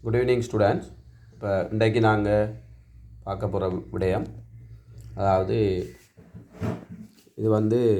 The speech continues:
அ, ஸ்ரீலங்கன் சிலபஸ், அ, கிரேட் டென், கிரேட் டென் ஆக்கள்ற லொகாரிதம்ஸ், அதாவது மடக்கை. அதற்கு நாங்கள் முதல் எங்களுக்கு தேவைப்படுற விடயங்கள் வந்து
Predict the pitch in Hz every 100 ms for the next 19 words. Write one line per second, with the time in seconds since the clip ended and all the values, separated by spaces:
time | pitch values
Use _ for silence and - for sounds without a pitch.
0 | 90 - _ _ _ _ _ _ - -
1 | 95 90 - 113 113 110 107 104 101 -
2 | 95 82 87 - _ _ _ _ - 95
3 | 95 92 95 95 _ _ _ _ _ _
4 | _ _ - 113 110 - 107 82 85 _
5 | _ _ 110 98 - 110 101 95 92 87
6 | 92 95 - 95 92 101 90 85 90 92
7 | - 95 87 87 90 92 92 90 82 80
8 | 110 175 _ _ _ _ _ _ - 107
9 | 107 127 123 113 104 104 110 120 110 107
10 | 117 110 107 98 104 104 92 92 90 90
11 | 90 98 92 90 85 85 82 101